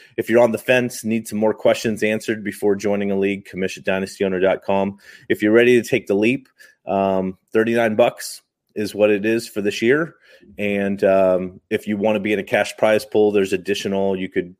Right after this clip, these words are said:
put fifty or a hundred in, and all, hundred percent of that gets paid out. There are virtual prizes with that thirty-nine bucks too, by the way, 'cause you can get enough money to pay, you can get enough virtual currency back to pay for your future years. So by the way,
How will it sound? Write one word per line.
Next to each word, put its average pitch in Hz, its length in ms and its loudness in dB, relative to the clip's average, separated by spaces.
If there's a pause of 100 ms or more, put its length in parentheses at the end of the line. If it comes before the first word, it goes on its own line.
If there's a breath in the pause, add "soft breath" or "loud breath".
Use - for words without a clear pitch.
(140)
put 95 240 0
fifty 101 540 -4
or 92 80 -2
a 95 60 -4
hundred 95 300 -2
in, 95 240 2
and 90 140 -4
all, 104 300 6
hundred 123 200 -2
percent 107 280 0
of 95 80 0
that 95 160 0
gets 95 160 -8
paid 92 260 -2
out. 90 300 4 (360 loud breath)
There 113 120 6
are 135 120 8
virtual 127 440 4
prizes 107 480 2
with 104 120 -8
that 92 220 -2
thirty-nine 95 500 -2
bucks 92 280 -4
too, 110 180 -4
by 95 140 2
the 90 80 0
way, 90 280 2 (360 soft breath)
'cause 92 340 0
you 104 140 -8
can 104 160 -6
get 101 200 2
enough 98 280 -2
money 98 320 -2
to 87 80 -4
pay, 92 440 -2 (280)
you 120 120 -6
can 127 100 -4
get 127 100 6
enough 120 340 2
virtual 127 440 4
currency 117 480 -2
back 101 400 0
to - 80 -10
pay 104 240 -2
for 104 180 -2
your 90 140 -2
future 95 340 -10
years. 87 360 -6
So 87 200 -4
by 85 160 0
the 92 80 -2
way, 87 180 0